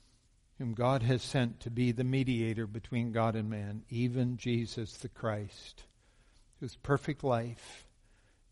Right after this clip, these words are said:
and atoning work have been shown by his victory over death and the grave to make him worthy of the name that is above all names, that at the name of Jesus every knee shall bow and every tongue confess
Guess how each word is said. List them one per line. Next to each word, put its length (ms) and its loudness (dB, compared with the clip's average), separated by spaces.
and 100 -4
atoning 600 2
work 520 -6
have 160 0
been 200 -2
shown 520 2
by 160 4
his 240 0
victory 540 0
over 220 -2
death 300 0
and 120 -2
the 60 -2
grave 420 0
to 100 -6
make 380 -2
him 220 2
worthy 420 4
of 140 2
the 100 2
name 460 4
that 140 -2
is 180 -6
above 300 2
all 140 0
names, 520 -2
that 140 -4
at 160 -2
the 80 0
name 320 4
of 140 -2
Jesus 500 0
every 260 2
knee 380 2
shall 280 -2
bow 380 0
and 120 -4
every 280 -2
tongue 400 -2
confess 840 -6